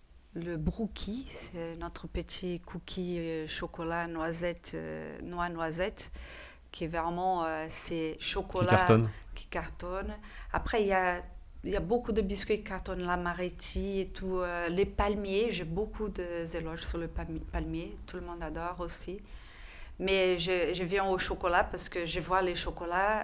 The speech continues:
Speaker 1: les
Speaker 2: Ça part,
Speaker 1: pistoles
Speaker 2: quoi.
Speaker 1: de chocolat qui ont fait vraiment fondre pour faire les, les cookies, pour faire les ganaches, pour les tartelettes, ça part,
Speaker 2: Ça,
Speaker 1: ça,
Speaker 2: ça part
Speaker 1: c'est
Speaker 2: bien, ouais.
Speaker 1: Et,
Speaker 2: Et,
Speaker 1: euh,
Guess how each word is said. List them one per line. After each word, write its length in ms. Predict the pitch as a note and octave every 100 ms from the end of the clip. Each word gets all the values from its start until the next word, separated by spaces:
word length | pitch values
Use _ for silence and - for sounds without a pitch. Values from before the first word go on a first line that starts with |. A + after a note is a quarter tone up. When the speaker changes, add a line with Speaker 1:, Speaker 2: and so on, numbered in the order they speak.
| -
Speaker 1:
les 140 | F3+
Speaker 2:
Ça 80 | F3+
part, 160 | - -
Speaker 1:
pistoles 280 | - G#3 G#3+
Speaker 2:
quoi. 80 | F#3
Speaker 1:
de 100 | F#3+
chocolat 680 | - F3+ F#3+ F#3 G3+ G#3
qui 160 | G3+ G3
ont 140 | F3 E3+
fait 220 | - F#3
vraiment 320 | F3+ F#3 F#3+
fondre 400 | F#3 G3+ G3 F3
pour 200 | E3 E3
faire 500 | - E3+ E3 E3 E3+ E3+
les, 260 | E3+ E3+ D#3+ - -
les 200 | E3+ E3
cookies, 560 | - D#3+ - F3+ G3 F#3+
pour 120 | E3+
faire 340 | - E3+ E3 E3 - -
les 140 | E3+
ganaches, 500 | E3 E3+ E3+ E3+ - -
pour 140 | E3+
les 140 | D#3+
tartelettes, 640 | D#3+ - - D#3+ F#3 - -
ça 240 | - -
part, 300 | - F2+ - -
Speaker 2:
Ça, 220 | - A2+
Speaker 1:
ça, 0 |
Speaker 2:
ça 120 | A#2
part 140 | G2+ G#2
Speaker 1:
c'est 40 |
Speaker 2:
bien, 140 | G2 F#2 -
ouais. 60 | G#2 G2 - - - - - -
Speaker 1:
Et, 220 | - A2
Speaker 2:
Et, 60 |
Speaker 1:
euh, 40 | G#2